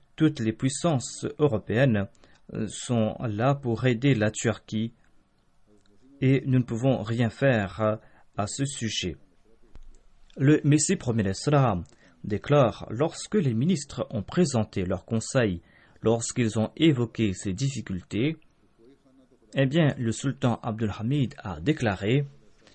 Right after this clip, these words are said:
Laissez tout de même une case pour Dieu, c'est-à-dire laissez tout de même une place à Dieu. »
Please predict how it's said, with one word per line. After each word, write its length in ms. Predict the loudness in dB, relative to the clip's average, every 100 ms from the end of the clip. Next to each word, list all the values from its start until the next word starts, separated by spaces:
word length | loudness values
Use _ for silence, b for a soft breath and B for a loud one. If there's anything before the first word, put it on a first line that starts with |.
| b b
Laissez 420 | 2 2 2 -4
tout 140 | -4 -2
de 140 | 0
même 340 | 2 2 0 -4 -6
une 160 | -6 -2
case 400 | 2 2 0 -6
pour 260 | -8 -8 -10
Dieu, 360 | -6 -4 -4 -8 _ _ _ _
c'est-à-dire 520 | -14 -8 -4 0 0
laissez 280 | -2 -6 -6
tout 100 | -8
de 80 | -4
même 220 | -2 0
une 100 | -2
place 420 | 2 2 2 0 0 0 -4
à 100 | -6
Dieu. » 320 | -4 -6